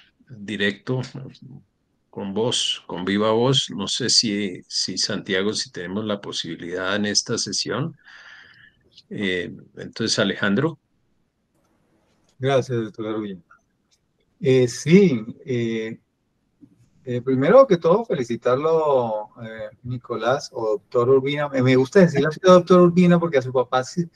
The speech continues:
Speaker 2: no sé, lo, yo lo tenía en una altísima estima. Entonces, déjeme decirle, doctor Urbina. Entonces, doctor Urbina, eh, muy buena la presentación, muy estructurada, lo felicito realmente.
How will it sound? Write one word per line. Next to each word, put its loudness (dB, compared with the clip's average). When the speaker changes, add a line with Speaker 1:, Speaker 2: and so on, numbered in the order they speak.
Speaker 2:
no -8
sé, 4
lo, -2
yo 0
lo 6
tenía 4
en 4
una 4
altísima -2
estima. -2
Entonces, -6
déjeme 2
decirle, 2
doctor -2
Urbina. -8
Entonces, -6
doctor 2
Urbina, 2
eh, 4
muy 4
buena 6
la 0
presentación, 0
muy -2
estructurada, 0
lo -4
felicito -6
realmente. 0